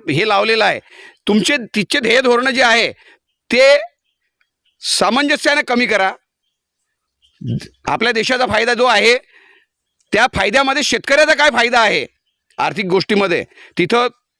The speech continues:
नीती ठरवणारे लोक शेतकरी कोणीच नाही, फक्त धनदांडग्यांचे सोबती आहेत. त्यांनी आता ग्राउंड लेवलवर येऊन आमची अवस्था पाहावी आणि आमच्या विषयाचा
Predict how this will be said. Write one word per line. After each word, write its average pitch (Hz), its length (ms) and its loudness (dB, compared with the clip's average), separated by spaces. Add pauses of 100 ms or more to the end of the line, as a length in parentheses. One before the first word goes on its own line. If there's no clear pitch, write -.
(280)
नीती 180 220 0
ठरवणारे 233 540 0
लोक 226 180 -2 (180)
शेतकरी 233 600 -2
कोणीच 247 360 0
नाही, 269 280 0 (880)
फक्त 170 200 -2
धनदांडग्यांचे 233 720 0
सोबती 247 420 0
आहेत. 185 220 2 (460)
त्यांनी 226 380 0
आता 262 380 0 (720)
ग्राउंड 208 300 2
लेवलवर 247 420 2
येऊन 240 160 2
आमची 214 220 -2
अवस्था 208 300 -2
पाहावी 190 400 0 (400)
आणि 180 220 0
आमच्या 214 440 2 (560)
विषयाचा 226 680 2